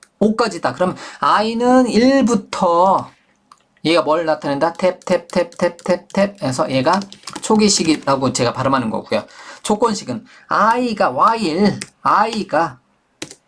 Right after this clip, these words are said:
오보다 작거나 같을 동안에서 조건식이 어디 붙느냐면 while문, 이 뒤에 붙어요. 즉 실행문보다 늦어요. 그래서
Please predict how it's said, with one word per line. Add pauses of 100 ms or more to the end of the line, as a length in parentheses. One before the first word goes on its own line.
(720)
오보다
작거나
같을
동안에서
조건식이
어디
붙느냐면
while문,
이
뒤에
붙어요. (540)
즉
실행문보다
늦어요. (180)
그래서